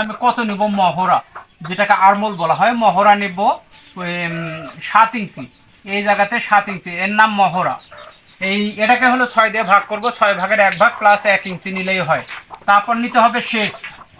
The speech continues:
এই জায়গা থেকে শেষ কত নিব, শেষ পনেরো ইঞ্চি, চোদ্দ বা পনেরো ইঞ্চি নিলেই হবে। এখানে পনেরো ইঞ্চি নিলাম। আর টোটাল এখান থেকে সাইড ফাড়াটা কত দূর নিব, একুশ ইঞ্চি,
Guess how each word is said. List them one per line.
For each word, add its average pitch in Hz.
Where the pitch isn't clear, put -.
এই 214
জায়গা 240
থেকে 254
শেষ 233
কত 226
নিব, 131
শেষ 277
পনেরো 269
ইঞ্চি, 214
চোদ্দ 247
বা 254
পনেরো 233
ইঞ্চি 226
নিলেই 208
হবে। 143
এখানে 226
পনেরো 240
ইঞ্চি 208
নিলাম। 165
আর 190
টোটাল 285
এখান 247
থেকে 269
সাইড 220
ফাড়াটা 240
কত 233
দূর 220
নিব, 208
একুশ 277
ইঞ্চি, 135